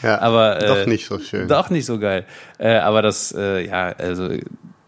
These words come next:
Speaker 2: wenn man dann alles auf, auf diese Karte setzt und auch die Kapazitäten frei hat, sich wirklich komplett damit zu beschäftigen, dann merkt man ja auch, äh, relativ schnell, dass man da irgendwie auch, äh,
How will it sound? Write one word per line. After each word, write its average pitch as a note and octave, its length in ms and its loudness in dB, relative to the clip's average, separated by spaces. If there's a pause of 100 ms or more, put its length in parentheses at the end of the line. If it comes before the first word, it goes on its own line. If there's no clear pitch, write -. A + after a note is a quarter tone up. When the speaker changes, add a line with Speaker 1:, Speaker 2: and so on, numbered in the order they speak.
(240)
Speaker 2:
wenn G#2 140 -6
man G#2 160 4
dann F#2 160 2
alles G2 220 0
auf, G2 120 -4
auf G2 220 0
diese G2 380 -2
Karte G#2 280 0
setzt G2 240 0
und G2+ 80 0
auch F#2 160 2
die F#2+ 320 -2 (380)
Kapazitäten G#2 840 -2
frei G2+ 380 0
hat, G#2 260 0
sich - 460 -6
wirklich G#2 260 0
komplett G2 440 -4
damit G2 280 0
zu A2 100 -4
beschäftigen, G2 580 2
dann F#2+ 200 2
merkt G2+ 240 0
man G2 140 2
ja F#2+ 100 4
auch, G2+ 220 2 (640)
äh, D#3+ 100 -4
relativ G2 480 0
schnell, G2 220 2
dass F#2+ 160 0
man G2 100 0
da F#2+ 80 2
irgendwie F#2+ 260 0
auch, - 280 -6
äh, - 320 -2